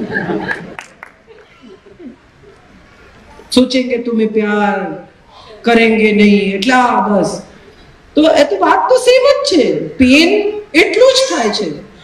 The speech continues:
પ્રેમમાં પડ્યાનું સુખ એટલું જ થાય છે. અને કદીક એવો પ્રયાસ કરી જોજો, કોઈ પણ ઉંમરે કરી જોજો,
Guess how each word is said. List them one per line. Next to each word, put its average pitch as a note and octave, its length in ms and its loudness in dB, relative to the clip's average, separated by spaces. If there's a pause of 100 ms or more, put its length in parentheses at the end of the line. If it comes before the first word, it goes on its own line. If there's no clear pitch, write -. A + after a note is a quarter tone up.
પ્રેમમાં C#4+ 380 4
પડ્યાનું D#4 380 0
સુખ E4 400 -2
એટલું G4+ 360 2
જ - 220 -4
થાય F#3 160 -6
છે. - 140 -12 (1040)
અને E4 260 0
કદીક C#4 440 2
એવો C4+ 200 2
પ્રયાસ A#3+ 600 -2
કરી B3 260 4
જોજો, G3+ 300 -4 (440)
કોઈ F#4 200 6
પણ A4+ 360 -4
ઉંમરે C#4+ 340 -2
કરી F3 280 -2
જોજો, C#3 280 -6